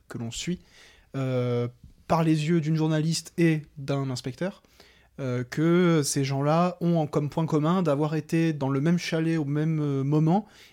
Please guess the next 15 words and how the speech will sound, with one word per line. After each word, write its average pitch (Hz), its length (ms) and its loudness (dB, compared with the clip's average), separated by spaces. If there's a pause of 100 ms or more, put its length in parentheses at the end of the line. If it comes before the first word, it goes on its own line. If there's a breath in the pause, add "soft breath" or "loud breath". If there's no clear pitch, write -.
(100)
et 139 100 -4
qu'ils 139 320 -8
auraient 156 320 2
donc 160 360 -4
découvert 156 760 0
une 175 160 2
vidéo, 143 680 -4
et 127 100 -8
que 143 140 -10
tout 147 220 -10
partirait 143 500 -6
de 143 240 -6
cette 135 300 -6
vidéo 135 500 -2
cassette, - 500 -10